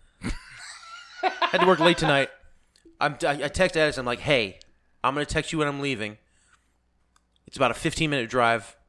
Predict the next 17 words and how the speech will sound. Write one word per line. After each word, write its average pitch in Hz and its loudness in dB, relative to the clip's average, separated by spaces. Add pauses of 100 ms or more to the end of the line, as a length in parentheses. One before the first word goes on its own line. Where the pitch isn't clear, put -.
f-, - -20 (480)
from 120 -6
my 151 2
house, 101 -4 (220)
f-, - -20 (140)
from 147 -4
work 135 0
to 131 -6
my 117 2
house. 127 2 (220)
It's - -16
maybe 151 4
a 135 4
thirty-minute 160 4
drive 151 6
for 147 -2
you. 156 2